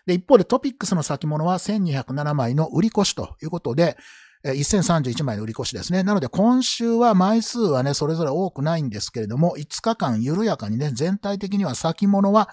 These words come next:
売り越しだったっていう一週間にはなっています。はい。で、えーっと、個別で見ると、買いが、うーんと、ゴールドマンサックスですね。二万、あ、二千三百四枚。えー、バークレイズが千五百九十四ということで、四桁以上の買いはこの二社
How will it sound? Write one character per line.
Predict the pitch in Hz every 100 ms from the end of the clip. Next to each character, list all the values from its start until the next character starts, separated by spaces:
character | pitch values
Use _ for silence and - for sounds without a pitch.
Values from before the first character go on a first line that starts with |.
| - - -
売 | 151
り | 165
越 | 156
し | -
だ | 135
っ | -
た | - 185
っ | -
て | 143
い |
う | 98
一 |
週 | - 131 107
間 | 110 147
に |
は | 202 - -
な | 110
っ | -
て | 104
い | 92
ま | -
す。 | - - _ -
は | 165
い。 | 123 -
で、 | 202 226
え | 175 185 185
ー |
っ | 180 _
と、 | 185 175 170
個 | -
別 | 226 247
で | 254
見 | 254 220
る | 143
と、 | 185 170 -
買 | - 233 240 240
い |
が、 | 226 220 -
う | 165
ー |
ん | 160 160 160 160 156
と、 | - 165 185 151
ゴ | 214
ー |
ル | 220
ド | 220
マ |
ン | 208
サ | 208
ッ |
ク | - -
ス |
で | 101
す | 101
ね。 | 160 165
二 | 143 156
万、 | 196 202
あ、 | 127 123 - 139
二 | 139
千 | 156 226
三 | 180 151
百 | 117 107 110
四 | 160 139
枚。 | 104 - - - _
え | 131
ー、 |
バ | 147 233
ー |
ク | 233
レ | 190
イ |
ズ | 170
が | 185
千 | - 175
五 | 147
百 | 127 131 127
九 | - 165 139
十 | 104 104 104
四 | 127 165 135
と | 113
い | 107
う |
こ | 123
と | 117
で、 | 123 135
四 | 165 226
桁 | 226 226 220 220
以 | 208
上 | 165 131
の | 123
買 | 117 139 139
い | 143
は | 175
こ | - 147
の | 143
二 | 147
社 | 143 -